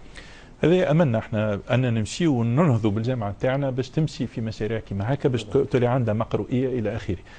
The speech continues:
ممكن نعرج على كلمه، آه، الاخ حول تصنيف الجامعات. تصنيف الجامعات راهو ما فماش تصنيف وحيد،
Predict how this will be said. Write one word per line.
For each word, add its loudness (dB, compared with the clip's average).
ممكن 2
نعرج 2
على 4
كلمه، -2
آه، -6
الاخ -6
حول 0
تصنيف 0
الجامعات. 0
تصنيف -2
الجامعات -2
راهو 0
ما -2
فماش -4
تصنيف -6
وحيد، -6